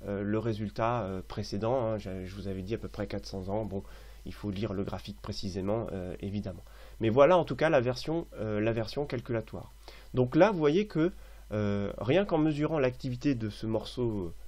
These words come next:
de crâne que j'ai retrouvé, que l'on a retrouvé, on peut savoir depuis quand, euh, le, le, la personne qui possédait ce crâne est morte. Donc soit par le calcul, soit par une lecture, euh,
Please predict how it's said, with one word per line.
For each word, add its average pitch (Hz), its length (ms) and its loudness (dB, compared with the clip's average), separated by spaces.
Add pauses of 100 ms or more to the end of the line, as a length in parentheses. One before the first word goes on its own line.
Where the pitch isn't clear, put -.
de 95 140 -6
crâne 113 400 2
que 110 120 -6
j'ai 101 120 -4
retrouvé, 107 540 -2 (320)
que 117 80 -4
l'on 107 160 -4
a 104 60 -2
retrouvé, 107 540 -4
on 123 160 0
peut 170 200 -6
savoir 143 380 0
depuis 127 480 -6
quand, 135 260 2 (460)
euh, 117 80 -2
le, 110 340 0
le, 104 200 -2
la 113 120 0
personne 123 480 0
qui - 120 -12
possédait 107 340 -6
ce - 120 -10
crâne 123 380 -4 (280)
est 113 100 0
morte. - 340 -8 (240)
Donc 110 180 -4
soit 170 280 10
par 139 120 6
le 123 80 4
calcul, 123 380 -2
soit 151 320 4
par 123 160 -2
une 117 120 0
lecture, 120 520 -4
euh, 92 220 -4